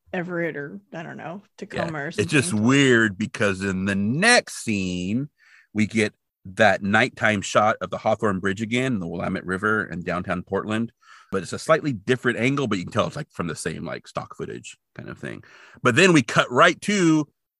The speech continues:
Speaker 2: inside the supposed Woodburn eyeglass shop. So we're kind of conflating that, like, everything is the same place, which is kind of weird. And they're wiring up a female officer who sort of looks like Janice a little bit. I mean, maybe in the dark. She's got, like, dark hair and it's long, but other than that, she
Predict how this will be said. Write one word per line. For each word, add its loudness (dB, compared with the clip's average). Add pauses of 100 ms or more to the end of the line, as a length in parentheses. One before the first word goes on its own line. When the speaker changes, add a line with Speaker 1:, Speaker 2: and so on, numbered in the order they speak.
(180)
Speaker 2:
inside 2
the -8
supposed -2
Woodburn 0
eyeglass -6
shop. -6
So -4
we're -2
kind 2
of 0
conflating -6
that, -8
like, -10
everything -8
is -16 (160)
the -12
same -14
place, -14
which -20
is -20
kind -20
of -20
weird. -18 (220)
And 6
they're 8
wiring 6
up 0
a 0
female 2
officer 2
who 0
sort 0
of -2
looks -4
like -2
Janice -2
a -6
little 0
bit. 4
I -8
mean, -6
maybe -2
in 2
the 2
dark. 6
She's -14
got, -2
like, 0
dark 4
hair 0
and -2
it's -12
long, -4
but -8
other -4
than -8
that, -8
she -20